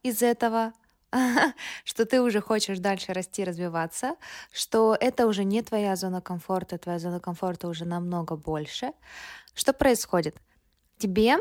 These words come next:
даётся импульс, энергия, которая должна способствовать изменению этого. Поняла?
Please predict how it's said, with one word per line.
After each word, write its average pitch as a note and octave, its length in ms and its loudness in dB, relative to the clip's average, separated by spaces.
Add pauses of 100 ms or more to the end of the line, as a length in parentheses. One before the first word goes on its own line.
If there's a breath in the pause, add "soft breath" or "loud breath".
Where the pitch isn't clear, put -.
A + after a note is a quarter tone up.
(380)
даётся G#3 600 4 (760)
импульс, A#3+ 580 2 (380)
энергия, G#3 640 2 (580)
которая C#4 400 4
должна A3 320 2
способствовать G#3+ 960 -2
изменению G3+ 800 0 (460)
этого. E3 440 -4 (420)
Поняла? G#3 340 4